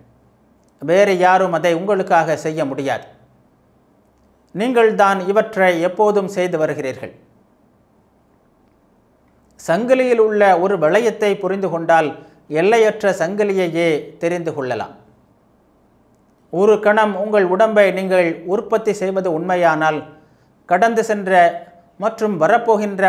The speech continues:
ஒவ்வொரு கணத்திற்கும் அது உண்மையே. நன்மை தீமைகளுக்கான எல்லா பொறுப்பும் உங்களுடையதே. இது மகத்தான நம்பிக்கையை தருகிறது.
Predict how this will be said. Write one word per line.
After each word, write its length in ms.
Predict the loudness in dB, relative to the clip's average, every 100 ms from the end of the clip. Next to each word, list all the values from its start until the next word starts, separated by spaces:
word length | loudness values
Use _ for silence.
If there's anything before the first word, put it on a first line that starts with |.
| 2
ஒவ்வொரு 300 | 2 2 2 2
கணத்திற்கும் 640 | 0 -2 -4 -6 -4 -6 -6 -6 -4
அது 140 | 0 -2 -2
உண்மையே. 380 | -6 -6 -8 -12 -16 _ _ _ _ _ _ _ _ _ _ _ _ _ _ _ _ _ -6
நன்மை 400 | -2 0 0 -2 -4
தீமைகளுக்கான 680 | -4 -2 0 0 0 2 2 2 0
எல்லா 200 | 4 2 2
பொறுப்பும் 440 | 0 0 0 -4 -4 -4
உங்களுடையதே. 640 | 0 0 -2 -4 -6 -10 -18 _ _ _ _ _ _ _ _ _ _ _ -4
இது 100 | -2 0
மகத்தான 540 | -2 0 4 4 2 -2
நம்பிக்கையை 520 | -2 -2 -2 -2 -2 -2
தருகிறது. 420 | -4 -4 -8 -10